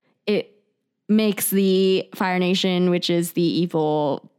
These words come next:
force, seem less intimi-, less scary. So then the Earthbenders are carrying naked Iroh away. Just kidding. He's wearing this loincloth. <laughs> So he's not entirely naked. But, um,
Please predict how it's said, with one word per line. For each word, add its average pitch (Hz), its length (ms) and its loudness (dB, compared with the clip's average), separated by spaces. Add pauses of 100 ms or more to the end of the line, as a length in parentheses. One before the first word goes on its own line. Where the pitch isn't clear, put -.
force, 160 380 -2
seem 95 480 -4
less - 640 -6 (140)
intimi-, 170 500 -6
less 190 420 0
scary. 175 580 -2 (300)
So 277 120 -2
then 311 460 0
the 233 240 2
Earthbenders 226 640 0
are 196 120 0
carrying 196 480 0
naked 175 260 0
Iroh 170 300 0
away. 170 380 0 (480)
Just - 240 -12
kidding. 160 240 0
He's 190 200 2
wearing 196 280 2
this 202 180 0 (160)
loincloth. 170 960 -2
<laughs> 269 1160 0 (200)
So 247 80 2
he's 226 100 2
not 214 200 0
entirely 180 340 2
naked. 165 420 0 (320)
But, 202 520 -2
um, 220 440 -2